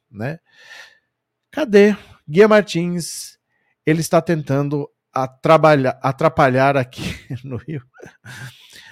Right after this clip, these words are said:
Lúcia Maria, obrigado pelo super sticker, obrigado por ser membro, viu? Muito obrigado, Lúcia, valeu.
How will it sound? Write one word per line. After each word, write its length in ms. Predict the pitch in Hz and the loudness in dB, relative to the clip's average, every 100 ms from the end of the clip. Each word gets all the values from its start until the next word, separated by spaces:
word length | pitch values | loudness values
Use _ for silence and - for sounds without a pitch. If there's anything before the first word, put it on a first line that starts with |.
| _ | _
Lúcia 640 | 139 156 214 233 - 208 190 | -2 0 2 0 -2 0 0
Maria, 420 | 190 185 175 151 | 0 -2 0 0
obrigado 460 | 131 139 160 170 165 | 0 -2 0 0 -4
pelo 200 | 180 160 | -6 -6
super 340 | 175 165 156 | -6 -6 -6
sticker, 400 | - - 143 160 | -8 -8 -4 -4
obrigado 460 | 156 151 143 143 139 | -6 -2 0 0 -4
por 160 | 160 | -10
ser 220 | - 185 | -8 -8
membro, 380 | 147 120 110 101 | -6 -6 -6 -10
viu? 280 | 101 165 170 | -6 -4 -4
Muito 360 | 135 147 156 151 | -2 -4 -4 -4
obrigado, 520 | 143 127 127 123 107 | -4 -2 0 0 -2
Lúcia, 380 | 101 98 - 98 | -6 -6 -8 -6
valeu. 800 | 113 135 110 104 131 190 208 | -4 -4 -4 -2 -2 -2 -6